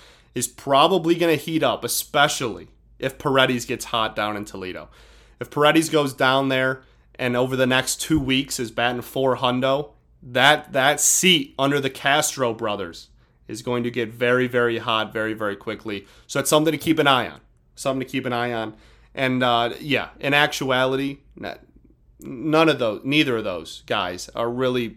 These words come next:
likely long-term plans for this team. So it might, but we're, we are where we are. And for the time being, whichever one of them is, is going to, to fall off and make a roster spot for another one, we can end the experiment with one of them quicker. So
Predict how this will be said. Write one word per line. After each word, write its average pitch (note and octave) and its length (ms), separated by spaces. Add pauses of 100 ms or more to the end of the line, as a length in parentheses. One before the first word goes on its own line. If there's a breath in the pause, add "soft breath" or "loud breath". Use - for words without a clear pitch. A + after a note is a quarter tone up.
(140)
likely C3+ 680
long-term A#2+ 760
plans A2+ 420
for A#2+ 120
this G#2+ 180
team. B2 360 (260 soft breath)
So C#3+ 160
it - 20
might, C3+ 560
but E3 380 (120)
we're, G3+ 280
we G3+ 240
are G#3+ 140
where G#3+ 120
we G3+ 160
are. A2+ 240
And - 100
for C3+ 120
the B2 80
time C#3 340
being, C3+ 340 (460 loud breath)
whichever C#3+ 520
one C3 200
of C3+ 100
them B2+ 240
is, A#2 140
is A#2 240
going A#2+ 420
to, A2 360 (100)
to B2+ 120
fall C3+ 500
off B2 340
and A2 120
make A#2+ 220
a B2+ 80
roster A#2 460
spot A#2+ 340
for A2+ 160
another B2 220
one, B2 260
we A2+ 80
can G2+ 220
end D3 280
the C#3 100
experiment B2+ 600
with A2+ 140
one A2+ 160
of A2 80
them G#2+ 140
quicker. F#2 420
So G2 360